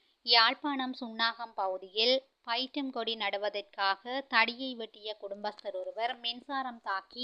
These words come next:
நேற்று உயிரிழந்துள்ளார். இவ்வாறு உயிரிழந்தவர் மின்சார நிலைய வீதி சுன்னாகம் தெற்கை சேர்ந்த நாற்பத்தி எட்டு வயதுடைய மூன்று பெண் பிள்ளைகளின் தந்தையாவார். குடும்பஸ்தர் நேற்று பிற்பகல் பழைய போலீஸ் நிலைய வீதி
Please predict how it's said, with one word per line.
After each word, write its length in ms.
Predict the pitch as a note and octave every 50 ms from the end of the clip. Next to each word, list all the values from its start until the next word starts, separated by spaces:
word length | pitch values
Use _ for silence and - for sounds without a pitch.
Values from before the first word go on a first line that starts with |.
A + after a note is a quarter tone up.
| B3+
நேற்று 400 | B3 A3+ A3 A3+ A#3 - - A#3 B3 C4
உயிரிழந்துள்ளார். 880 | C4 B3+ A#3+ C4 A3+ A3 F#3+ - E3+ F3+ F#3+ F#3+ G3 G3+ G#3 G#3 - - _ - - - - - -
இவ்வாறு 440 | - G3+ G3 F#3 G#3+ G3+ G3+ G#3+ A3 G3+
உயிரிழந்தவர் 840 | G3 F#3 F#3 F#3 F#3+ F#3 F#3+ F#3+ F#3+ F#3 F#3 F#3 F#3+ G#3+ B3 C4+ -
மின்சார 580 | - A#3 A3 A3 A#3 B3 - - C#4 C4 B3+ B3
நிலைய 340 | A#3 A3+ G#3 G#3+ G#3+ G#3+ G#3
வீதி 360 | G3 G3 G3 G3+ G3 A3 A#3+ B3+
சுன்னாகம் 640 | B3 - - A#3+ A#3+ B3 A#3+ A#3+ A3+ - A#3+ A3+ A3
தெற்கை 380 | - G#3+ - - - G3+ G3
சேர்ந்த 480 | F#3+ _ G#3+ F#3+ F#3 F3+ F#3 A3 A#3+ B3
நாற்பத்தி 480 | A#3+ A#3 A3+ B3 - - C#4 - C4
எட்டு 240 | A#3+ A#3 A3 - A3+
வயதுடைய 640 | G#3+ G#3+ G3+ G3+ G3+ G3+ G3+ G3 G3+ G3 G3 A3+ B3
மூன்று 360 | B3 A#3+ B3 C4 C4+ C4 C#4 C4
பெண் 220 | - A3+ G#3+ G#3+
பிள்ளைகளின் 560 | G#3 G#3+ G#3 G#3 G3+ - G#3+ G#3 A3 B3 B3+ -
தந்தையாவார். 680 | C4+ B3+ A#3 G3+ F#3 F#3 F#3 F#3 F#3 F#3+ G#3+ G#3+ G#3+ - _ _ _ _ _ _ _ _ _ _ _ _ _ _ _ _ _ _ _ _ _ _ _ _ _ _ _ -
குடும்பஸ்தர் 640 | C#4+ C#4 D#4 E4 E4 D4+ - _ - C4 C4 C#4+
நேற்று 340 | C#4+ C#4 A#3+ A#3 A#3 - C4+ C4
பிற்பகல் 520 | - A3 G#3 _ - G#3+ - A#3+ A#3+ C4+ C#4+ -
பழைய 320 | - B3 A#3 A#3 B3+ B3+ B3+
போலீஸ் 320 | - - A3+ A3 A3+ - -
நிலைய 280 | A#3 A3 G#3+ G#3+ G#3+ G#3
வீதி 380 | G3 - G3 F#3+ F#3+ F3+ G#3+